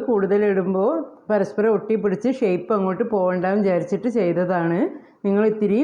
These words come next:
വൈഡായിട്ടുള്ള ചട്ടിയൊക്കെയാണ് വെച്ചതാണെങ്കിൽ രണ്ട് മൂന്നെണ്ണമൊക്കെ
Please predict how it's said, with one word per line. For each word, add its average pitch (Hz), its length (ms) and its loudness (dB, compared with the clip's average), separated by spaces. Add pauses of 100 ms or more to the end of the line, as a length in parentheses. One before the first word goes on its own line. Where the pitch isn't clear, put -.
വൈഡായിട്ടുള്ള 190 720 0 (840)
ചട്ടിയൊക്കെയാണ് 214 680 0 (100)
വെച്ചതാണെങ്കിൽ 196 720 0 (680)
രണ്ട് 202 260 2
മൂന്നെണ്ണമൊക്കെ 208 640 2